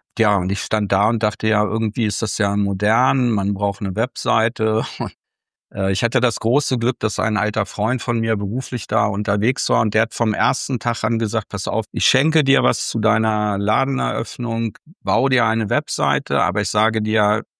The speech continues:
hoffentlich machen wir das sehr lange zusammen, aber du und dein Team, ihr seid für die Inhalte verantwortlich. Ich kann das nur ein bisschen grafisch darstellen, ich kann die ein bisschen schön machen, ich kann euch sagen, was so,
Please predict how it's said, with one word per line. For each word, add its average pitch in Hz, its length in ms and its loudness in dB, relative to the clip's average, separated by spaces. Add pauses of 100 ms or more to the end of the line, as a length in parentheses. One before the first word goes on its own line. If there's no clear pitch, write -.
(400)
hoffentlich 107 720 -4 (240)
machen 104 380 -2
wir 107 80 4
das 104 300 -2
sehr 104 200 2
lange 123 320 2
zusammen, 113 480 0
aber 101 520 0
du 110 340 0
und 120 140 0
dein 110 180 2
Team, 113 260 0
ihr 104 220 2
seid 101 300 0
für 104 120 -4
die 95 140 -2
Inhalte 98 460 2
verantwortlich. 87 720 -4
Ich - 140 -4
kann 113 160 0
das 110 200 0
nur 104 140 4
ein 101 60 2
bisschen 101 400 -2
grafisch 95 420 -2
darstellen, 120 480 2
ich 95 120 -4
kann 95 180 0
die 92 80 -2
ein 92 60 -2
bisschen 92 460 -2
schön 123 300 2
machen, 107 480 2
ich 98 160 -4
kann 101 180 -2
euch 95 160 -2
sagen, 98 440 0
was - 180 -4
so, 90 500 -4